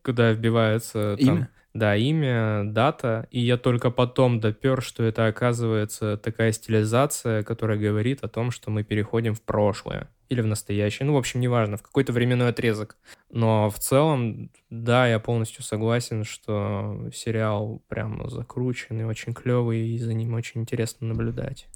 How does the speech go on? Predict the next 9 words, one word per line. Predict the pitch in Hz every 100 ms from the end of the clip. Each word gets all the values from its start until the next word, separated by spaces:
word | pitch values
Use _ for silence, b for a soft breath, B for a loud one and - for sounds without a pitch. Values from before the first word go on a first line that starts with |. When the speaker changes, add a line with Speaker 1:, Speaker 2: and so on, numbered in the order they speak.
| -
Speaker 2:
Это | 131 135 131
прям | 156 151
такая | 135 120 151 143
хорошая | - 120 131 160 - 127
шестисерийная | - - 117 - 127 147 170 143 120
тяжелая | 110 - 113 120 139 135 120
драма | 113 127 127 151 160 117 - b b _
о | 127 127 131
длительном, | 113 117 123 156 147 139 131 123